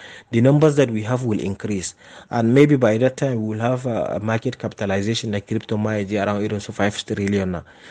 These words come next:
So by the time mun je wayannan level, we will realize, uh, serious adoption. So that, uh, ko da market din ya yi crashing ne ma, maybe yanzu bai da Bitcoin yake, ko da ya je twenty thousand ne,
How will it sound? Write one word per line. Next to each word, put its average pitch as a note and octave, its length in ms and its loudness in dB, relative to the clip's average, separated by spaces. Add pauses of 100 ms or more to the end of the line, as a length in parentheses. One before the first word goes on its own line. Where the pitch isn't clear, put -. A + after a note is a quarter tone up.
So - 160 2
by A#2 440 4
the B2 80 -2
time D#3+ 260 4
mun C#3 160 4
je C#3 80 4
wayannan C3+ 380 4
level, A#2+ 480 2 (340)
we A#2 100 0
will A#2+ 120 6
realize, B2+ 580 4
uh, G1+ 540 -2
serious C3+ 640 2
adoption. G#2+ 500 -4 (360)
So C3 240 0
that, G#2+ 280 2
uh, G#2 340 4
ko D#3 200 6
da C#3+ 160 6
market C3 340 2
din B2 140 -4
ya B2 140 0
yi B2 80 0
crashing C3 580 0
ne A#2 140 2
ma, A2 220 0 (500)
maybe C3+ 260 6
yanzu C3 260 4
bai D3 160 6
da C#3 120 4
Bitcoin B2 420 2
yake, A2+ 180 -2
ko C#3+ 140 2
da C#3+ 160 4
ya A#2 240 2
je A#2+ 200 0
twenty C3 340 0
thousand A#2+ 440 4
ne, G#2+ 240 -2